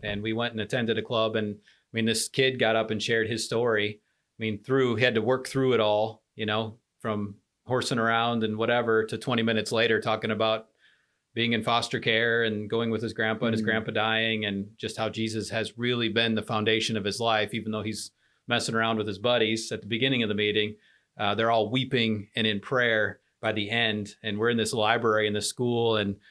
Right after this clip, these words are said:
Speaker 1: yeah, uh, there's the, there's no walls to the library. So the student body is just walking past, and there's this group of eighth grade boys weeping together, arm in arm, uh, in a
Speaker 2: Hmm.
Speaker 1: first priority club. And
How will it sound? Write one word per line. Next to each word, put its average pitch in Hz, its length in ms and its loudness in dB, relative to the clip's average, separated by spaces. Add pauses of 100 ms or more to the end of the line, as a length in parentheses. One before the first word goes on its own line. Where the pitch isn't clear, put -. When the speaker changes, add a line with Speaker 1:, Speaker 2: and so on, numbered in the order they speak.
(200)
Speaker 1:
yeah, 107 280 0 (500)
uh, 110 180 -2
there's 110 380 -2
the, 104 220 -4 (280)
there's 110 200 -2
no 127 100 2
walls 113 480 2
to 120 100 -8
the 107 80 -2
library. 107 440 2
So 113 140 -4
the 104 260 -2
student 120 360 -2
body 107 280 2
is 101 80 -2
just 107 180 -6
walking 110 340 0
past, 110 360 0
and 101 80 -2
there's 107 180 0
this 110 160 -4
group 113 200 -6
of 107 100 -6
eighth 104 180 -2
grade 104 260 0 (180)
boys 107 540 0 (480)
weeping 107 520 -2
together, 101 560 -2 (440)
arm 110 300 0
in 104 80 0
arm, 107 440 0 (640)
uh, 101 280 -2 (160)
in 120 160 0
a - 20 2
Speaker 2:
Hmm. 110 60 0
Speaker 1:
first 113 180 -2
priority 107 300 0
club. 98 320 -4
And 101 160 -6